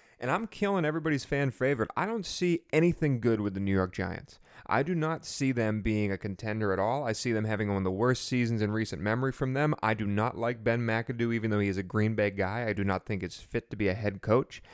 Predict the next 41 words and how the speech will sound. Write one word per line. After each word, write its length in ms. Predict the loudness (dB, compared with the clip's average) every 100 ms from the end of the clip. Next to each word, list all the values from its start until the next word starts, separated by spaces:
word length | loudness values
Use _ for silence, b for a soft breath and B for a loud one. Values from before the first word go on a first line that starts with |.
| B B
And 340 | 2 4 4 4
Eli 340 | 4 4 4
Manning 380 | 4 4 4 2
is 140 | 2
a, 180 | 2 2
is 160 | 0 0
a 200 | -2 -4
really, 400 | -4 2 4 6
really 260 | 6 6 4
solid 460 | 4 4 4 0
quarterback, 580 | 2 2 2 2 0 0
but 120 | -2
I 100 | 0
do 140 | 0 0
not 200 | 0 -2
think, 320 | -4 -4 -2
other 180 | -2 0
than 120 | 2
Odell 280 | 2 4 2
Beckham, 440 | 4 2 2 0 -2
the 80 |
tools 500 | -2 -2 0 0 0
are 220 | 0 2 2
around 340 | 4 2 2
him 180 | 2 0
to 40 |
give 220 | -2 -2 0
Eli 240 | 0 0
time 400 | -4 -4 -2 0
to 60 | -2
throw 220 | -2 0
that 220 | 0 0
ball 220 | 0 -2
to 40 | -4
the 60 |
people 260 | -6 -4 -2
he 60 | 0
needs 200 | 0 -2
to 80 |
throw 240 | -2 0 0
to. 180 | -4